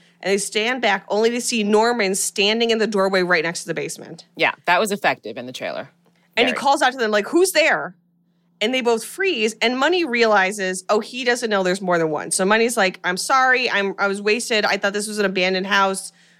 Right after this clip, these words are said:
Speaker 1: I broke in, but I'm sorry, I'm gonna leave." And Norman steps forward, and when he does, he steps on the lock that's been pried off the door. So now,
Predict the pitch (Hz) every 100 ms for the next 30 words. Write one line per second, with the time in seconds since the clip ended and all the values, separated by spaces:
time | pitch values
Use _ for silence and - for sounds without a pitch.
0 | _ 196 214 220 220 214 208 208 208 214
1 | 196 226 - 202 185 190 196 185 143 165
2 | - _ _ _ _ _ - 220 240 262
3 | 339 349 339 262 220 - - 302 392 247
4 | 180 170 170 202 214 240 226 240 240 220
5 | 214 - 240 269 240 180 170 170 123 -
6 | - _ 190 190 208 180 160 - 190 175
7 | 160 170 196 190 127 - - 247 262 359
8 | 302 214